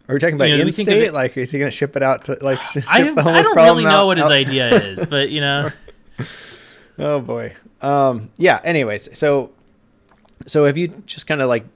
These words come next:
Speaker 1: done the math of, like, okay, these people voted somewhat progressive, these people voted somewhat conservative? Like, wh-, is it a pretty even split?
Speaker 2: So it, I think what the progressives have,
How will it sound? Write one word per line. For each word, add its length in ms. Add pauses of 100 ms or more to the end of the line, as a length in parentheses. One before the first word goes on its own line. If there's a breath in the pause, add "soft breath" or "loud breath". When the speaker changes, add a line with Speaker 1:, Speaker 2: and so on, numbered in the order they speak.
(180)
Speaker 1:
done 200
the 60
math 360
of, 220
like, 300
okay, 240
these 260
people 300
voted 320
somewhat 680 (340)
progressive, 500
these 160
people 240
voted 240
somewhat 280
conservative? 800
Like, 220
wh-, 180
is 180
it 180
a 100
pretty 260
even 240
split? 400 (360 soft breath)
Speaker 2:
So 400
it, 200
I 100
think 180
what 100
the 80
progressives 560
have, 560